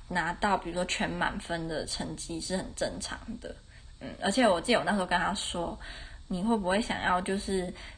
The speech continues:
呃，因为在亚洲我们很流行什么课前预习、课后复习，你会不会想要，就是，试试看？”然后她就跟我说，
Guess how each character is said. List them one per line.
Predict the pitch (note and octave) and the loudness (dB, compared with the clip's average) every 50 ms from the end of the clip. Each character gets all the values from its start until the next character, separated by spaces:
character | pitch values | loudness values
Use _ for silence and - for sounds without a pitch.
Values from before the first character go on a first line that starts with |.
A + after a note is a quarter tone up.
| - - | -10 -6
呃， | - D3+ C3+ A2+ | -4 -2 -2 2
因 | G3 G#3+ | 4 6
为 | A#3 A#3+ | 6 6
在 | A#3+ B3+ A3+ G3+ | 6 6 6 6
亚 | F3+ D#3 - D3 | 4 2 -2 -2
洲 | - - E3+ F3 | -2 0 2 2
我 | E3+ | 2
们 | E3 E3+ E3+ | 0 -2 -2
很 | F3+ C#3+ | -2 0
流 | - D#3+ E3 F#3 | 0 0 0 0
行 | - - F3+ G3+ | -2 -4 -4 -6
什 | - D#3+ | -6 -6
么 | - C#3 | -6 -4
课 | - - A3 F#3+ | 2 4 4 4
前 | F3+ - - E3 F3+ F3 | 4 2 -2 -2 -2 0
预 | F3+ G3 | 0 0
习、 | G3 - - - | 0 0 -4 -6
课 | - - - F3+ | -6 -4 -2 0
后 | F#3+ G3 F3 F3 | 0 0 0 -2
复 | G3+ - G3 F3 E3+ | -2 -4 -6 -6 -4
习， | - - - - | -6 -6 -8 -8
你 | D3+ D#3 F3+ | -8 -4 -2
会 | G3+ G3 | 0 0
不 | F#3 E3+ | 0 0
会 | E3+ F3 | 0 -2
想 | F#3 - - - | 0 0 -2 0
要， | - C#3 C#3+ A3 - - - - - - - - - - | 0 0 -2 -2 -6 -12 -14 -14 -14 -14 -16 -16 -14 -8
就 | - F3 | -6 -4
是， | E3+ | -4
试 | E3+ - - A#3+ A3 | -4 -4 -4 -4 -4
试 | - - - F3 F3+ - | -4 -4 -4 -6 -8 -8
看？” | - - - - - - - - - - - - - - | -4 -4 -4 -4 -4 -12 -14 -14 -14 -14 -14 -16 -12 -4
然 | - D#3+ | 0 2
后 | E3 E3+ | 2 2
她 | F3 - G#3+ F3 | 2 2 0 2
就 | F3 G3 | 2 2
跟 | G3+ G#3 G3+ | 2 2 2
我 | F#3 E3+ - | 2 2 -2
说， | F#3+ - - - F3 E3+ E3+ E3 E3 E3 D#3+ - | -4 -6 -4 -4 -2 -2 0 0 0 0 -2 -4